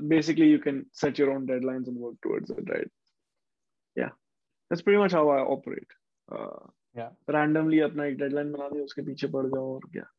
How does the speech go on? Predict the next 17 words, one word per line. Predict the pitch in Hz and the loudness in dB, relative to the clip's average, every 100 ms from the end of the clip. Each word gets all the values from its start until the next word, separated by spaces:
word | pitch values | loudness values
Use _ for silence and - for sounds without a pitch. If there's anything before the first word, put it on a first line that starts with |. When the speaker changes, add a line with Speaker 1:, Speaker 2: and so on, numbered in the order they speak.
| _ _ _ _ _ _ 170 | _ _ _ _ _ _ 2
Speaker 1:
But | 185 | 4
that's | 233 - _ _ _ - 196 | 4 2 _ _ _ 2 4
cool | 185 | 4
stuff, | - 143 135 | 4 2 2
man। | 131 131 _ _ - | -2 -4 _ _ -4
Uh, | - | -4
it's, | - - 156 | -4 0 0
it's, | 160 170 _ 156 | 0 -10 _ -2
it's | 147 170 | 2 2
good | 156 | 4
to | 170 | 4
know | 160 151 | 4 4
how | 147 143 151 | 4 2 4
people | 143 147 | 4 4
are | 135 | 4
so | 135 | 0
different, | 139 139 _ _ - 135 131 | 0 -2 _ _ -12 -12 -10